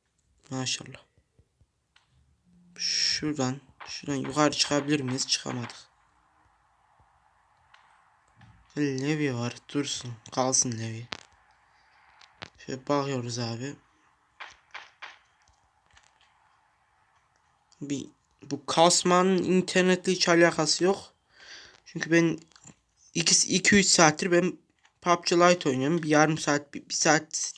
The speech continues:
dinlendi telefon. Ondan sonra açtım. Videoya başladım abi. Hatta bir el a-, o-, oynadım, ondan sonra videoya başladım.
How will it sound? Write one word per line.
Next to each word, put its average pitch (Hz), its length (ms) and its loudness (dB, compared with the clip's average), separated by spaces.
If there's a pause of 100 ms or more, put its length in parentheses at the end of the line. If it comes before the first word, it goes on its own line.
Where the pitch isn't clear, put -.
dinlendi 156 500 2
telefon. 131 460 -2 (720)
Ondan 160 320 4
sonra 147 260 2
açtım. 147 500 0 (480)
Videoya 170 380 10
başladım 123 500 -2
abi. 117 260 -8 (300)
Hatta 156 380 2
bir 170 100 2
el 175 180 6
a-, 156 320 0
o-, 156 320 2
oynadım, 160 380 2
ondan 185 240 2
sonra 147 380 2
videoya 135 320 6
başladım. 117 420 -2